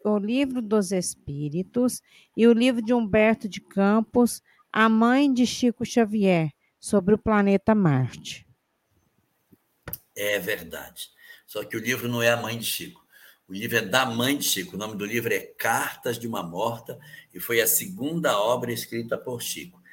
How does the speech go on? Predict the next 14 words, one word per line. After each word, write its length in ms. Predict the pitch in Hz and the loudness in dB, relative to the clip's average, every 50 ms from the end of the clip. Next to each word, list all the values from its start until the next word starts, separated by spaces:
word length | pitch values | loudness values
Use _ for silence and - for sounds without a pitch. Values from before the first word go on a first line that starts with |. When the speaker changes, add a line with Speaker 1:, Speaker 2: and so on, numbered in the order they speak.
| - - - _ _ _ | -20 -20 -20 _ _ _
Speaker 2:
Nessa 680 | 143 147 147 156 165 196 226 226 - - - 160 131 | -6 -4 0 2 4 4 4 4 2 2 2 2 2
obra 560 | 113 113 117 117 - - 120 123 120 - - - _ _ _ _ | 2 2 2 0 2 0 0 -2 -2 -6 -14 -20 _ _ _ _
da 180 | 90 107 107 107 | 0 0 0 2
mãe 220 | 101 95 92 95 | -2 -6 -6 -8
de 80 | 92 98 | -8 -6
Chico 420 | 92 - - 98 98 95 - _ _ _ | -6 -6 -4 -4 -6 -8 -10 _ _ _
e 160 | 143 165 185 | -2 -2 -2
numa 320 | 190 190 190 185 180 165 | -2 -2 0 0 2 4
outra 520 | 156 151 160 180 190 196 - - 190 170 139 | 4 4 4 2 0 -2 -4 -6 -6 -4 -2
obra 440 | 117 113 110 110 - 175 - - - - | -2 -2 -2 -4 -6 -10 -12 -12 -8 -6
escrita 720 | 110 117 113 - - - - 131 160 170 170 - 143 139 - | -4 -4 -4 -4 -8 -8 -8 -8 -8 -8 -6 -4 -4 -4 -4
através 460 | 120 120 - - 113 104 104 107 107 | -6 -8 -8 -8 -8 -8 -8 -8 -10
de 60 | - | -8
Chico, 420 | - - - 95 87 87 - 92 | -10 -10 -10 -10 -12 -14 -16 -20